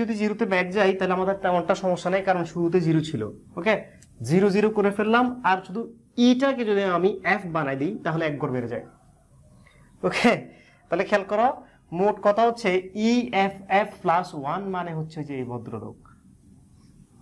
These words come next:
ওকে? অর্থাৎ এফ জিরো জিরো। এফ জিরো জিরো কেন? কারণ পরের সংখ্যাতে আমি যাচ্ছি, তো পরের সংখ্যাতে গেলে এফ তো আর বাড়ানো যাচ্ছে না। তাহলে এফ দুইটাকে আমি জিরো করে দিয়ে যদি ই কে এফ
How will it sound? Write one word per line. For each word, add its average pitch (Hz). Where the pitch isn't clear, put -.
ওকে? 190
অর্থাৎ 208
এফ 196
জিরো 135
জিরো। 107
এফ 185
জিরো 190
জিরো 208
কেন? 214
কারণ 180
পরের 202
সংখ্যাতে 214
আমি 131
যাচ্ছি, 120
তো 160
পরের 190
সংখ্যাতে 220
গেলে 190
এফ 208
তো 214
আর 208
বাড়ানো 180
যাচ্ছে 190
না। 254
তাহলে 170
এফ 185
দুইটাকে 190
আমি 185
জিরো 180
করে 185
দিয়ে 190
যদি 185
ই 208
কে 247
এফ 196